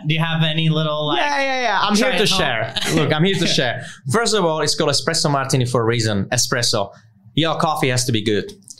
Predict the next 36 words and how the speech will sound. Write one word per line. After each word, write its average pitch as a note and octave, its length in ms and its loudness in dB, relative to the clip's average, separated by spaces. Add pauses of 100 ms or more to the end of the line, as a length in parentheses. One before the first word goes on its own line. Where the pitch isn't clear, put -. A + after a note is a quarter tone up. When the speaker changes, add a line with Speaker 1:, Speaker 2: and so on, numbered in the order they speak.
Speaker 2:
If C3+ 120 4
you're D3+ 100 2
espresso G3 340 0
martini D#3+ 320 2
or C#3+ 40 2
Irish C#3 200 0
coffee C#3 440 0
using, A#2+ 520 0 (160)
or A#2+ 80 0
you're C3 140 0
having B2+ 200 2
a A2+ 40 0
shitty E3 340 2
coffee, E3+ 580 2
it's A#2+ 120 2
gonna B2 100 4
be A2+ 60 2
shitty A#2+ 240 2
result. G#2 340 2
Speaker 1:
An C3+ 60 -2
instant C#3 420 0
coffee. C#3 460 -4
Speaker 2:
Yeah, C#3 200 2
right, A2 300 0
for G#2 120 0
Speaker 1:
<laughs> G#2 60 0
Speaker 2:
example. G2 460 -2 (240)
So D3+ 480 0
yes, F#3+ 320 0
vodka D#3 360 2
is C#3+ 100 0
important, D3 500 0
whiskey C#3+ 240 0
is C3 80 2
important, C3+ 420 2
whatever, B2+ 540 0